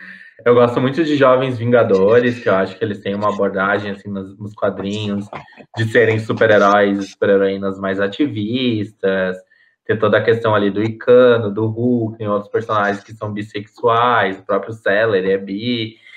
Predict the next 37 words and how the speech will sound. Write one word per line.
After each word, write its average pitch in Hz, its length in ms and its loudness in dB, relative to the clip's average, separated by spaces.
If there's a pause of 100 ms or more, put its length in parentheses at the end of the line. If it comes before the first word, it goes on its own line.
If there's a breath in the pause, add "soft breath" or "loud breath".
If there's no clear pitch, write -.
(180 loud breath)
e 113 100 0
acho 107 200 4
que - 60 -8
tem 143 80 0
muita 135 240 -4
identificação 147 1000 0 (240)
do, 110 320 -2
dos 110 220 0
esta-, 117 300 -2 (400 loud breath)
dos 110 80 -8
adolescentes 117 840 2
jovens 113 500 0
estadunidenses, 101 960 -6
né, 95 180 -8
que 98 180 -20
consomem 101 580 -8
H 98 280 -4
Q, 110 480 -4 (520 soft breath)
porque 101 140 -4
a 98 40 4
gente 95 200 -4
não 98 160 0
tem, 101 280 0 (240)
inclusive, 98 520 -2
a 110 60 2
publicação 98 640 -4
deles 101 300 2
aqui 101 220 -2
no 101 100 -2
Brasil, 98 400 0
né, 110 100 0
o 95 80 0
pessoal 98 320 0
acaba 98 340 -2
lendo 101 260 -4
mais 101 320 -4
por 101 360 -4